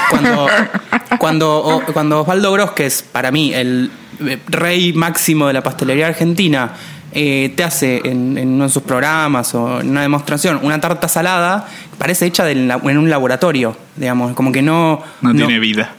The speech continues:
Speaker 1: no, no tiene tanta vida, es como algo casi estéril, o sea, pero bueno,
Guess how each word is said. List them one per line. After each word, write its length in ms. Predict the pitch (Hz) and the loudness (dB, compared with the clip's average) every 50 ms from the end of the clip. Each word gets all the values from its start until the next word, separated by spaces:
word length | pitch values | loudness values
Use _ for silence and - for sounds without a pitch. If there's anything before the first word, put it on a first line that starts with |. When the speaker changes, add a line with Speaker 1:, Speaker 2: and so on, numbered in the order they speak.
| - - | -8 -2
Speaker 1:
no, 160 | - 147 160 156 | 0 0 2 2
no 160 | 165 175 170 | 2 2 2
tiene 160 | 196 190 185 | 4 2 2
tanta 280 | 175 175 170 151 147 165 | 2 2 0 2 2 2
vida, 200 | 185 190 170 151 | 2 2 2 0
es 80 | - | 0
como 220 | - - 165 160 165 | 0 0 2 2 2
algo 320 | 175 170 156 151 143 135 | 4 4 2 2 2 0
casi 180 | 156 156 - 156 | -2 0 0 -2
estéril, 640 | - - - - 170 165 147 135 127 123 117 110 110 - - - | -2 -4 -4 -2 0 2 2 2 2 0 0 -4 -4 -10 -10 -10
o 60 | 135 | -8
sea, 420 | - - 131 123 120 117 117 117 - - - - - - - - | -4 -2 0 0 0 0 -2 -4 -6 -12 -16 -14 -12 -14 -12 -6
pero 160 | - 135 143 | -4 0 0
bueno, 300 | 165 180 170 151 127 113 | 2 2 2 0 -2 -4